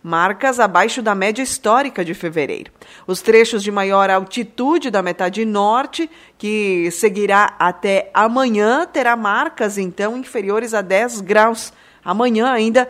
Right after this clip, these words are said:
se repete essa mesma sensação e temperatura baixa que a gente registrou ontem e hoje. Amanhã, novamente, tem essa tendência.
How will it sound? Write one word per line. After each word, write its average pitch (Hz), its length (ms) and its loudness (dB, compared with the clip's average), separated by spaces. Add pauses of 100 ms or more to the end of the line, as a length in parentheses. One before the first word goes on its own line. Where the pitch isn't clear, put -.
(120)
se - 240 -6
repete 262 580 -2
essa 240 200 -6
mesma 220 500 -2 (180)
sensação 226 720 -2
e 320 60 -4
temperatura 220 580 -4
baixa 196 360 0
que 233 420 -4 (200)
a 170 80 -4
gente 220 240 -4
registrou 196 640 -2
ontem 359 580 2 (140)
e 262 160 0
hoje. 185 480 6
Amanhã, 180 400 -6
novamente, 196 640 -6 (260)
tem 185 300 -2
essa 180 380 -6
tendência. - 800 -6